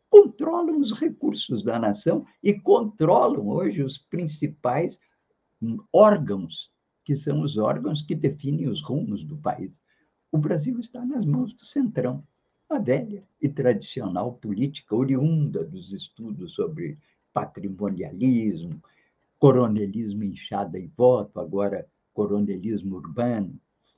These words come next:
a inchada dos picaretas, né? E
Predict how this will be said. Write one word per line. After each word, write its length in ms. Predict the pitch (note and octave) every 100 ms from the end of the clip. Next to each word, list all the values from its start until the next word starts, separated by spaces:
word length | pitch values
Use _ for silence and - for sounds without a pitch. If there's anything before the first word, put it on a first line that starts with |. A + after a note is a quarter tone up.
| _ -
a 100 | A2
inchada 520 | G2 - A2+ G2+ F#2+
dos 200 | F2+ G#2
picaretas, 920 | _ - F#2+ F2 A2 G#2 - E2+ E2
né? 300 | G2 A2 D3 - _ _ -
E 240 | C#3 C3+